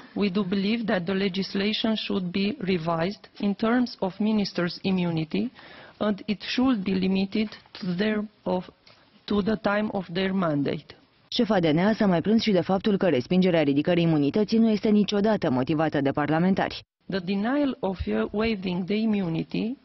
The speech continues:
Speaker 1: is not justified, and the vote within the parliament is not public. Therefore, it is difficult for me to tell you why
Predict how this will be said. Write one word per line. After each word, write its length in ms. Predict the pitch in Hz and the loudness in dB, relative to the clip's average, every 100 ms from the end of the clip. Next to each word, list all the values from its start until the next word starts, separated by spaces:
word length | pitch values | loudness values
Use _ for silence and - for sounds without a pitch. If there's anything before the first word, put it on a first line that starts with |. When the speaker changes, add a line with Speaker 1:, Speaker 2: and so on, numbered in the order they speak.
| _ | _
Speaker 1:
is 220 | - 214 - | -8 -6 -2
not 320 | 220 254 - 190 | 0 0 -4 -8
justified, 840 | 254 262 - 185 - 156 165 190 - _ - _ | -4 -4 -4 -10 -4 -4 -2 -6 -10 _ -20 _
and 160 | 208 208 | -4 -2
the 120 | 208 | -2
vote 420 | 185 220 247 240 | -2 -2 -2 -4
within 280 | 202 180 185 | -6 -2 -2
the 100 | 190 | -2
parliament 680 | 190 196 196 202 208 214 208 | -4 -4 -2 -2 -2 -2 -4
is 140 | - 170 | -6 -4
not 260 | 185 190 | -4 -4
public. 560 | - 220 175 85 - - _ _ - _ 175 | -4 -4 -4 -8 -10 -18 _ _ -20 _ -6
Therefore, 540 | 196 262 - 160 156 208 - - - - - | -2 -2 -2 -2 -4 -8 -16 -20 -20 -20 -10
it 180 | - 220 | -8 -4
is 140 | 214 | -2
difficult 640 | 190 220 254 240 208 175 - | -2 -4 -4 -2 -2 -2 -6
for 240 | - 202 | -4 -2
me 320 | 202 151 175 196 _ | 0 0 -2 -6 _
to 120 | 208 | -6
tell 320 | 196 220 233 | -2 -2 0
you 320 | 196 175 190 - - _ | -2 -2 -4 -8 -16 _
why 560 | 196 214 208 165 196 | -2 0 0 0 -2